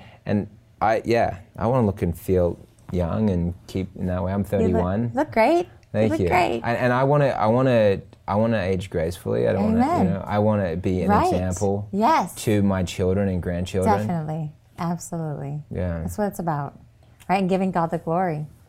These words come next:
Speaker 1: Amen.
Speaker 2: But if we follow his plan and his health, that these are the benefits.
Speaker 1: Yeah.
Speaker 2: These are the things that we will reap as a result. You know, good health, vitality, um, um, longevity.
Speaker 1: Yeah.
Speaker 2: You know, all these things that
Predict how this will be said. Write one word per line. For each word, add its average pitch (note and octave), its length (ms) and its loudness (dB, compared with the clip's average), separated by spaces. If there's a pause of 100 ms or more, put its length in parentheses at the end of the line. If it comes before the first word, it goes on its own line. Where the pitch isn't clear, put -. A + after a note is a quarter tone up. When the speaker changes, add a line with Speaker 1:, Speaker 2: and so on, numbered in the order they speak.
(120)
Speaker 1:
Amen. F#2 220 0
Speaker 2:
But G#2+ 80 0
if G2+ 80 0
we G2+ 60 0
follow F3+ 340 0
his F#3 320 -4
plan F3+ 420 -4
and E3+ 140 -2
his F3 160 -8
health, F3 400 -4
that D3+ 340 -2 (300)
these B3 260 2
are B3 100 4
the A#3 80 -4
benefits. G#3+ 720 -4 (220)
Speaker 1:
Yeah. F3 160 -2
Speaker 2:
These G3+ 160 2
are A3+ 40 2
the G#3+ 100 2
things G#3 300 -2
that F#3 180 2
we F3+ 100 0
will F#3 160 -2
reap F#3 360 -6 (100)
as F3 220 0
a F3 60 -4
result. E3+ 640 -2 (120)
You F3 80 -4
know, E3 80 0
good F3 240 -2
health, E3+ 440 -6 (220)
vitality, E3 800 -2 (420)
um, D#3+ 320 -4 (1040)
um, D#3+ 520 -2 (180)
longevity. F3 640 -2 (180)
Speaker 1:
Yeah. - 260 -4
Speaker 2:
You E3+ 80 0
know, F3 220 2
all G#3 180 0
these A3+ 220 -2
things G3 340 -4
that D#3+ 280 -2